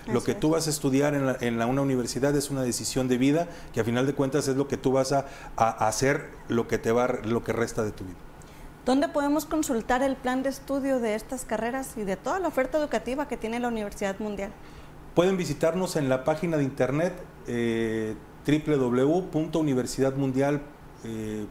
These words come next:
Speaker 1: punto edu punto m x o llamar al número telefónico seiscientos doce, ciento veintitrés, setenta cero cero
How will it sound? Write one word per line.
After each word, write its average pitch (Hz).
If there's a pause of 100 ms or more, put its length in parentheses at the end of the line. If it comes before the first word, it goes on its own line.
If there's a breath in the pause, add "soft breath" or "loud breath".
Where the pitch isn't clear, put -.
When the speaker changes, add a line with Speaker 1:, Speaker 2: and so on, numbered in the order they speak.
Speaker 1:
punto 135
edu 139
punto 139
m 135
x 214 (440 loud breath)
o 180
llamar 139
al 156
número 156
telefónico 147
seiscientos 139
doce, 156
ciento 143
veintitrés, 131
setenta 139
cero 143
cero 180